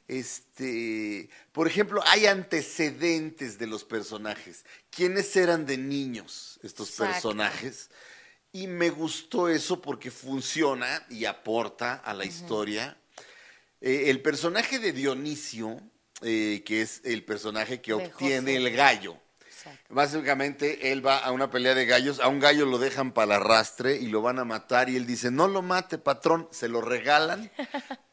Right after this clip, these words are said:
Speaker 1: le da amor, y el gallo res-, resulta ser, ahora sí que el gallo de oro, un,
Speaker 2: La
Speaker 1: un
Speaker 2: fortuna,
Speaker 1: gallo
Speaker 2: el amuleto.
Speaker 1: Exacto, un gallo
Speaker 2: Ujú.
Speaker 1: fantástico.
Speaker 2: Ujú.
Speaker 1: Pero esto,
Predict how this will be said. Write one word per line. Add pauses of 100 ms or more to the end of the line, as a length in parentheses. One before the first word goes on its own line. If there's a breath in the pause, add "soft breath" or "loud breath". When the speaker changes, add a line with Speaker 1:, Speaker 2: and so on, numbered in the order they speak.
(120)
Speaker 1:
le
da
amor, (420)
y
el
gallo
res-, (200)
resulta
ser, (300)
ahora
sí
que
el
gallo
de
oro,
un,
Speaker 2:
La
Speaker 1:
un
Speaker 2:
fortuna, (160)
Speaker 1:
gallo
Speaker 2:
el
amuleto. (200)
Speaker 1:
Exacto,
un
gallo
Speaker 2:
Ujú.
Speaker 1:
fantástico. (200 loud breath)
Speaker 2:
Ujú.
Speaker 1:
Pero
esto,